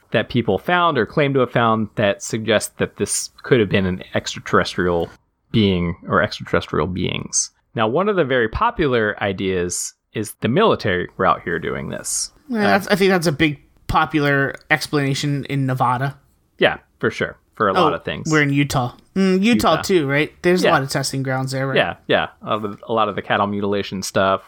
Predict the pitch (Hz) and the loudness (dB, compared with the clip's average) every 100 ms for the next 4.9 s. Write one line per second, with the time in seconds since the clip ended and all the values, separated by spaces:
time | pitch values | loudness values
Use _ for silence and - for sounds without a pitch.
0 | _ - 98 95 92 104 92 - 101 98 | _ -2 -2 -2 -6 0 0 0 -4 -2
1 | 95 90 101 92 92 - 90 90 110 95 | -4 -4 -4 -4 -4 -6 -6 -4 -4 -6
2 | 95 - - 139 127 127 - 185 180 156 | -8 -4 0 2 2 2 0 2 2 4
3 | 147 131 143 123 127 - - - - 143 | 2 2 2 2 2 -4 -18 -16 -2 0
4 | 131 135 120 113 113 117 110 101 110 | 2 2 2 2 0 2 4 2 0